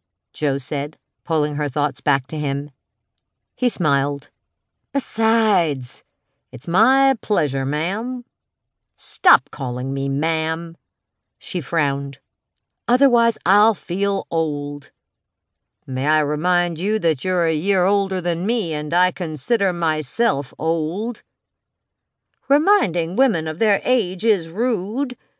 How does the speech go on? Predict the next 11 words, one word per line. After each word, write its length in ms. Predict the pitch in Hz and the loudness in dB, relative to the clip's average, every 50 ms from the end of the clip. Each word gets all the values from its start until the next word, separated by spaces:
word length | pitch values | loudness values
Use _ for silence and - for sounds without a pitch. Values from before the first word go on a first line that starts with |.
| _ _ - | _ _ -8
especially 580 | 156 - - - 220 202 - - 196 175 180 | -8 -8 -4 -2 -2 -2 -2 -4 -4 -4 -4
when 240 | 170 180 170 175 185 | -2 -2 -2 -2 -2
men 300 | 190 185 180 175 175 - - 190 | -2 -2 -2 -2 -4 -6 -6 -6
age 320 | 185 175 175 175 - 202 | -4 -4 -6 -6 -6 -2
much 400 | 214 226 262 285 - - - - | 0 2 2 2 0 -4 -6 0
more 280 | 247 240 247 262 277 285 | 2 4 4 4 2 0
gracefully 720 | 240 240 202 160 151 - - - 180 170 156 156 151 156 | 2 2 0 0 0 -4 -6 -4 -2 -2 0 0 0 -2
than 220 | 151 165 156 160 160 | -2 -2 -4 -4 -4
women." 440 | 160 160 160 170 190 220 254 262 _ _ _ _ _ _ _ _ _ _ _ _ _ _ _ _ _ _ _ - | -6 -6 -4 -6 -6 -8 -8 -12 _ _ _ _ _ _ _ _ _ _ _ _ _ _ _ _ _ _ _ -4
Joe 240 | - 170 156 135 135 | 2 2 2 2 2
snorted. 640 | 131 - 170 160 151 147 139 143 139 139 139 - | -2 -4 -4 -2 -2 -2 -2 -2 -4 -6 -6 -12